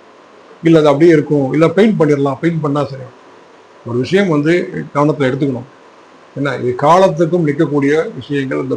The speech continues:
பாலங்கள். இந்த பாலங்கள் அப்படி திரும்ப திரும்ப வந்து ஒரு விஷயத்த வந்து நீங்க என்னதான் நீங்க அதை, அதை வந்து பண்ணிட்டு இருக்க கூடாது. சரிங்களா? இன்னைக்கு நீ மக்கள்கள் வந்து, மக்கள் வந்து இன்னைக்கு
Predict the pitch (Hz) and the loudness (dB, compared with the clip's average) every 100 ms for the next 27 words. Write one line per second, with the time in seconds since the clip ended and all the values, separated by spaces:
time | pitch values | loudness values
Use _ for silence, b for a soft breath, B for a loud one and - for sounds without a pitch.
0 | 127 135 135 117 101 _ _ _ _ _ | 0 0 0 -4 -14 _ _ _ _ _
1 | _ _ - - - 113 151 180 175 160 | _ _ -20 -20 -14 0 4 6 6 2
2 | 143 143 160 185 180 - 190 196 175 180 | 2 -2 0 2 2 2 2 4 2 4
3 | 165 151 170 170 156 147 170 185 B B | 4 2 2 0 0 0 0 -2 B B
4 | B - 139 143 196 208 208 180 165 165 | B -2 2 2 4 2 4 4 4 4
5 | 151 151 151 165 147 165 143 131 120 110 | 4 2 2 0 0 -2 0 -2 -2 -6
6 | 101 - _ _ _ _ - 151 151 139 | -10 -20 _ _ _ _ -6 0 2 4
7 | 135 - 135 143 143 143 - 196 180 156 | 2 0 -2 0 0 0 2 2 4 2
8 | 147 143 - 202 170 151 151 143 151 185 | 2 -2 0 2 2 2 -2 -2 0 -2